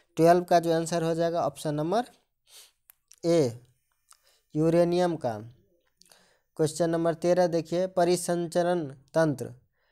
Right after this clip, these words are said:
में रक्त के थक्के की स्थिति का पता लगाने के लिए किस समस्थानिक का प्रयोग किया जाता है? किसका प्रयोग किया जाता है? तेरह का जो आंसर हो जाएगा ऑप्शन नंबर ए, एन ए ट्वेंटी फ़ोर का।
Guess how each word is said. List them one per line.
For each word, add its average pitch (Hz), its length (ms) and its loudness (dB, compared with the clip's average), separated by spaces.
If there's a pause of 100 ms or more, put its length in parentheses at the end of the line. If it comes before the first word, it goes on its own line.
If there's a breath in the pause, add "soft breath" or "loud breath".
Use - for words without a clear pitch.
(160)
में 165 240 2
रक्त 170 300 2
के 165 240 0
थक्के 165 460 -4
की 156 260 -4
स्थिति 151 400 -8
का 151 180 2
पता 151 340 0
लगाने 151 500 0
के 139 180 -4
लिए 131 300 -4
किस 190 340 -4
समस्थानिक 156 600 -6
का 143 120 -2
प्रयोग 156 500 -4
किया 143 180 0
जाता 135 380 -2
है? 139 320 -6 (440 soft breath)
किसका 165 340 2
प्रयोग 170 380 0
किया 170 200 4
जाता 170 280 0
है? 175 80 -2
तेरह 151 360 0
का 165 160 0
जो 165 140 -2
आंसर 165 280 -4
हो 170 120 -4
जाएगा 170 320 -4
ऑप्शन 143 280 -8
नंबर 156 380 -6
ए, 165 300 0
एन 156 200 -2
ए 185 240 -2 (360 soft breath)
ट्वेंटी 156 280 0
फ़ोर 170 320 -2
का। 110 260 -6